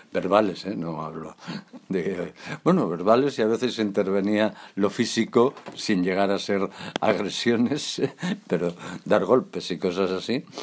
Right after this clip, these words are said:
Y bueno, eh, pues me parece que era una persona con muchísima cultura, y ya digo, de genio vivo y con ga-, y con ganas de,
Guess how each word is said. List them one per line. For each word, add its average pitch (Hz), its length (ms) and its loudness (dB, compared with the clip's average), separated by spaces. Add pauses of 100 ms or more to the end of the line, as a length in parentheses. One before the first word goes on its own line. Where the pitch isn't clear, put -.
(1040)
Y 101 240 0
bueno, 87 320 -2 (460)
eh, 82 440 0 (140)
pues - 420 -8
me 92 140 -4
parece 82 400 -6
que 85 120 -4
era 82 100 -4
una 85 180 -4
persona 90 540 -4 (320)
con 87 140 2
muchísima 87 600 -2
cultura, 117 640 0 (1080)
y 92 120 -8
ya 76 100 -8
digo, - 180 -8 (280)
de 87 140 0
genio 90 400 0
vivo 120 480 0 (840)
y 95 320 -2
con 95 260 -4
ga-, 101 200 4
y 113 140 0
con 104 220 4
ganas 104 480 2
de, 90 760 0